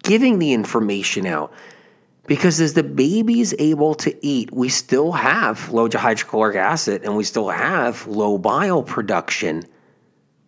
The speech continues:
It's not like that goes away, goes away, even if the acid reflux goes away, even if symptoms of gerd goes away, there's still an underlying condition of a liver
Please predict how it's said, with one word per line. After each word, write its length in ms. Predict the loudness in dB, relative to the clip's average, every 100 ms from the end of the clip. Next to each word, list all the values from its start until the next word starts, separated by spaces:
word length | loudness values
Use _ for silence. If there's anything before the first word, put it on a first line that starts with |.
| _ _ _ -8
It's 120 | -2
not 140 | 2
like 160 | 2 2
that 200 | 0 0
goes 280 | 2 2 2
away, 360 | 0 2 2
goes 300 | 2 0 0
away, 200 | -2 -2
even 280 | 0 0 0
if 140 | 0 0
the 100 | 0
acid 260 | 0 -2
reflux 440 | -6 -4 -2 -2 -2
goes 240 | -2 0
away, 440 | 0 0 -2 -4 -8 _ _
even 320 | -2 2 4 4
if 260 | 2 -2 -18 -20 -20 _ _ _ _ _
symptoms 640 | -18 -6 0 2 4 2 2
of 120 | 0
gerd 300 | 2 2 0
goes 280 | 0 2 2
away, 720 | 0 0 0 -2 -6 -8 -16 _ _ _ _
there's 220 | 0 2 2
still 920 | -2 -6 -8 -2 2 2 2 0 -6 _ _ _ _ _ _ _ _
an 100 | 0
underlying 560 | 4 4 4 2 2 2
condition 500 | 4 4 4 4 2
of 100 | 4
a 60 | 4
liver 560 | 4 4 2 0 -6